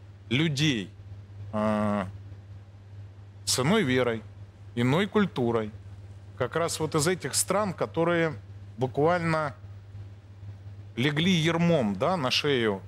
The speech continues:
э, европейских налогоплательщиков, и его, Европа рушится под натиском вот этого инокультурного нашествия, да, и это на самом деле начале, начало больших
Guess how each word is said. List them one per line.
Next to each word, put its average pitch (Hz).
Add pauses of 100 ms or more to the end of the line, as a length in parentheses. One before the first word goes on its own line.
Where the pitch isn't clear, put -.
(100)
э, 117
европейских 127
налогоплательщиков, 131
и 143
его, 139
Европа 151
рушится 160
под 123
натиском 135 (760)
вот 135
этого 156
инокультурного 151
нашествия, 101
да, 170
и 147
это 196
на 175
самом 185
деле 175
начале, 160
начало 151
больших 147